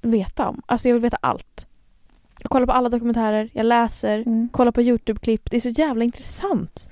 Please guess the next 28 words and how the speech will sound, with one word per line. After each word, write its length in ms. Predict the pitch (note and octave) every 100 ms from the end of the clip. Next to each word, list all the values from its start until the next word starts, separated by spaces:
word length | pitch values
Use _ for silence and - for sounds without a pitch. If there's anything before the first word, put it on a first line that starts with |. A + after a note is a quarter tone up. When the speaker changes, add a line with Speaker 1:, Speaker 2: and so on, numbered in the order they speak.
| -
Speaker 2:
Vad 180 | B3+ B3+
är 40 |
det 60 | C#4+
du 40 |
tycker 240 | C4 - C4
är 40 |
intressant? 800 | B3+ A#3+ - - E4 B3 - - - - - -
Speaker 1:
Alltså 200 | - -
jag 100 | C#4+
tycker 200 | C#4+ C#4+
att 60 | C4+
det 60 |
är 20 |
intressant 540 | B3+ B3+ - C4+ B3+ A#3+
med 220 | A3+ G#3+
typ 180 | - G3
så 80 | G3
här, 180 | E3 - - _ - _
varför, 880 | - G3+ C4+ D4 C#4+ - C4+ B3+ C4 _ _ - - - - - -
hur 420 | - - F#4 F#4
kan 340 | - - A#3
jorden 580 | A#3 A#3 C4 G3 - G#3+ - - - _ - -
snurra 800 | - - - B3+ F4+ A#3 F#3+ A#3
runt 420 | A#3+ F#3+ G3+ A#3+
solen? 580 | - - G3 E3+ - F#3 - _ -
Varför 720 | - G#3+ C4+ E4+ F4 - B3 -
är 320 | - A#3 A3
den, 200 | G#3 G#3